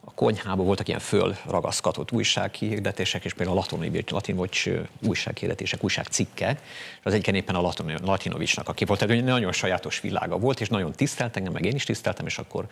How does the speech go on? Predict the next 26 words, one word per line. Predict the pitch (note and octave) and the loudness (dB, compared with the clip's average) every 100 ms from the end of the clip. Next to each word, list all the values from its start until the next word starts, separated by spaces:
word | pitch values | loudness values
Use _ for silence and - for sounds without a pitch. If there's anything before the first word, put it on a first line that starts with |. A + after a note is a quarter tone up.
| - - - | -14 -18 -6
nála | F#2 E2 | -2 0
laktam | E2 - - | 0 -2 -8
egy | - | -2
ideig, | A#2 D#3+ C#3+ - - | 2 4 2 -2 -6
és | - | -4
akkor | - - | 0 0
utána | - G2 F#2 - | 2 2 0 -4
kerültem | F#2+ F2+ - - | -2 -2 -4 -4
a, | - - - - - - - - | -4 -4 -8 -20 -18 -18 -4 -2
a | - - - - - F2+ | -2 -6 -14 -16 -10 -2
nagykori | E2+ - - - - | -2 0 -2 -2 -4
rúti | - G2 - - F#2+ - | -4 -4 -4 -6 -6 -8
Szent | - - - - | -10 -10 -10 -10
Imre | - F2 - | -8 -6 -4
Kollégiumba. | - C3+ D#3+ C3+ A#2+ A2+ A#2 - - - - - | 2 2 4 2 2 2 0 -4 -18 -20 -8 -2
Akkor | D3 - B2+ | -2 0 2
az | A2 G#2 | 2 2
olyan, | G2+ G2 A2 - | 2 0 -2 -8
hát | - G2+ | -10 -4
olyan | G2+ | -2
három-négy | G#2 B2+ G2 G2+ | 0 0 2 2
éve | F#2+ F#2 | 2 0
már | F2+ F2 | 0 0
működött, | F2 D#2+ - F#2 D3 - - - _ - - - - - - _ - | -2 -4 -4 -2 -2 -4 -16 -18 _ -20 -20 -20 -20 -20 -20 _ -2
ö, | G2+ G2 F#2+ F#2+ F#2+ - - - C#3+ A2+ | 0 2 2 0 -2 -10 -20 -18 -10 -2
de | F#2+ | -2